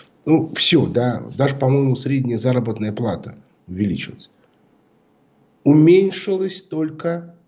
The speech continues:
средняя продолжительность рабочей недели.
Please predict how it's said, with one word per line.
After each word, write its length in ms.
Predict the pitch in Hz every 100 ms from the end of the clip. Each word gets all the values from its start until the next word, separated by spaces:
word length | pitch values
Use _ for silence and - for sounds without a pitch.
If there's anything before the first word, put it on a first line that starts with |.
| _ _ _ _ _ _ _ _ _ _ _ _
средняя 560 | - 131 147 135 127 123
продолжительность 1200 | 120 110 107 104 107 151 165 156 156 - - 120
рабочей 540 | 101 90 104 - -
недели. 460 | 107 101 - -